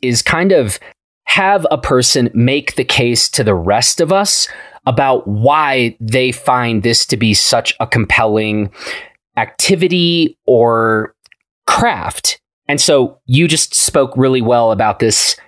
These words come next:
um, the ethic of it. You know, by shooting with a traditional bow, you absolutely have to get closer to an animal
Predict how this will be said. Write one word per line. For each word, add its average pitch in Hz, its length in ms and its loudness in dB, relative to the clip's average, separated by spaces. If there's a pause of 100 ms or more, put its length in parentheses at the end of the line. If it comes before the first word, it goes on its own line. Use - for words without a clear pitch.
(420)
um, 110 320 2
the 123 220 0
ethic 165 500 -4
of 92 180 0
it. 87 180 0 (160)
You 117 120 0
know, 107 360 -2
by 139 220 0
shooting 160 480 2
with 135 220 2
a - 20 0
traditional 123 540 -2
bow, 110 420 2 (240)
you 123 340 0 (120)
absolutely 123 640 2
have 165 520 -2
to - 120 0
get 110 400 -2
closer 95 720 0 (340)
to 175 460 4
an 110 120 2
animal 92 640 0